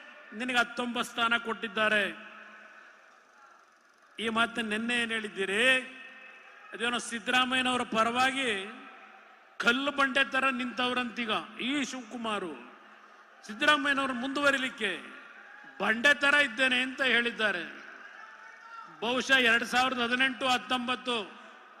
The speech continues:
ಇದೇ ಬಂಡೆ, ಕನಕಪುರದ ಬಂಡೆ ಕುಮಾರಸ್ವಾಮಿಗೆ ಟ್ರಬಲ್ ಶೂಟರು, ಕುಮಾರಸ್ವಾಮಿ ರಕ್ಷಣೆ ಮಾಡೋನು ಅಂತ ಹೇಳಿ ಮಾಧ್ಯಮದ ಸ್ನೇಹಿತರು ಬಹಳ ಸ್ಟೋರಿ ಮಾಡಿದ್ರಿ.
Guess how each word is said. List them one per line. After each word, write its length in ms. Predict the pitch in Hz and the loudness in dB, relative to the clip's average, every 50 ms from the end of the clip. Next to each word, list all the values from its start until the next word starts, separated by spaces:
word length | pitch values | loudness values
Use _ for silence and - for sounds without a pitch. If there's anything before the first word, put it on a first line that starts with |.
| - - - - - - - - - - - - - - - - | -20 -20 -20 -20 -20 -20 -20 -20 -20 -20 -20 -20 -20 -20 -12 -8
ಇದೇ 300 | 190 202 233 254 269 285 | -2 2 4 6 6 6
ಬಂಡೆ, 380 | 277 254 247 247 247 240 269 269 | 6 4 0 -2 0 0 0 0
ಕನಕಪುರದ 560 | - - 240 240 262 254 - 226 269 254 247 | 0 0 0 0 0 -4 -6 -6 -6 -6 -4
ಬಂಡೆ 420 | 240 214 254 247 226 262 254 - - | -4 -6 -6 -4 -2 -4 -4 -4 -8
ಕುಮಾರಸ್ವಾಮಿಗೆ 1000 | 226 226 247 254 262 254 - 254 247 247 247 254 233 247 247 247 240 226 196 - - - - - - - | -8 -2 0 0 0 0 0 -2 -2 -2 -4 -4 -2 0 0 0 0 -2 -4 -10 -14 -18 -20 -20 -14 -6
ಟ್ರಬಲ್ 360 | - 208 214 208 262 269 254 | -2 -2 0 0 0 0 0
ಶೂಟರು, 520 | - 262 277 226 269 269 262 269 262 262 254 | -2 -4 -4 0 2 2 2 2 0 -2 -4
ಕುಮಾರಸ್ವಾಮಿ 840 | - 220 226 240 262 262 240 220 269 262 254 247 254 254 240 214 - - - - - | -6 -8 -8 -6 -4 -4 -4 -4 -4 -4 -2 0 0 0 -2 -2 -6 -12 -18 -10 -2
ರಕ್ಷಣೆ 400 | 190 233 226 - - 277 277 285 | 0 0 0 2 2 2 4 4
ಮಾಡೋನು 420 | 277 254 262 262 262 262 262 254 254 | 4 4 2 2 2 0 -2 -2 -4
ಅಂತ 220 | 254 240 202 247 | -4 -4 -4 -2
ಹೇಳಿ 480 | 240 233 240 240 247 240 220 202 196 - - - - - - 185 | 0 0 0 0 0 0 0 -2 -4 -8 -14 -20 -20 -20 -10 -2
ಮಾಧ್ಯಮದ 560 | 190 208 226 233 208 262 247 240 254 247 247 | 0 0 0 0 -2 -4 -6 -4 -4 -4 -6
ಸ್ನೇಹಿತರು 460 | 214 - - 233 233 240 208 240 247 220 180 | -6 -6 -6 -6 -6 -6 -6 -8 -10 -8 -4
ಬಹಳ 240 | 185 190 196 214 220 | -2 0 0 0 0
ಸ್ಟೋರಿ 360 | 190 - - 226 220 214 226 | -2 -4 -4 -4 -4 -4 -4
ಮಾಡಿದ್ರಿ. 540 | 220 214 196 180 175 160 147 131 113 110 | -6 -6 -6 -6 -6 -10 -12 -14 -16 -18